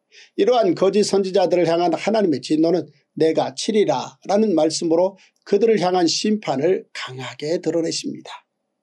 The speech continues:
여호와의 엄중한 말씀이라 하는 선지자에게나 제사장에게나 백성에게는 "내가 그 사람과 그 집안을 벌하리라." 선지자란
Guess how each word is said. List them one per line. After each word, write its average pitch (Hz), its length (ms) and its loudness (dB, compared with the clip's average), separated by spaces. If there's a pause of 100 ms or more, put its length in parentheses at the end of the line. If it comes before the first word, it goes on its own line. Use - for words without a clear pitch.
(380)
여호와의 196 360 4
엄중한 185 500 2
말씀이라 170 520 2
하는 156 300 0
선지자에게나 143 1080 -4
제사장에게나 170 760 -4 (520)
백성에게는 156 800 0
"내가 170 340 2
그 233 200 0
사람과 185 600 2
그 247 220 0
집안을 160 520 -6
벌하리라." 127 500 -16 (1300)
선지자란 131 680 -8